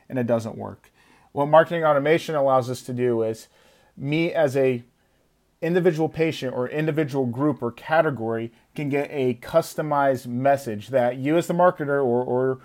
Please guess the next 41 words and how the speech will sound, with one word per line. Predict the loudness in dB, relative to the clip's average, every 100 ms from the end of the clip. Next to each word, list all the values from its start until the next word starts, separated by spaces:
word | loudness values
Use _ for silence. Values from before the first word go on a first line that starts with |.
| -18 -20 -2
or | 4 4 2
marketing | -2 2 2 2 -4
company | -2 -2 -2 -6
or | -4 -2 -2
whoever's | 2 2 2 -4
on | -4
staff | -2 0 -2
can | -4 -8
create, | -6 -4 0 2 2 -2 -8 _ -20 _
but | 2
I'm | 4 4
getting | 2 0 4
that | 4 4
message | 2 0 -2 -6 -6
at | -6 -2
the | 0
right | 2 2 0
time | -6 -4 -4 -4
when | -4
I | -4 -4
need | -2 -2 -4
it. | -8 -20 -20 _ _ _ _ _ _
So | -8 4 4
I'm | 6 4
getting | 4 4 4
that | 0 0
email, | -4 -2 0 2
or | 2 2
I'm | 2
getting | 0 0 0
that | -2 -2
customized | 0 0 -2 -4 -2 -2 -4
postcard | -2 -2 -4 -8 -6
or | -2
that | -2 0
customized | -4 -4 -4 -2 -2 -2
letter | -4 -6 -8 -12 _ _ _ -6
when | -2
I | 0 -2
need | -2 -4
it. | -6 -16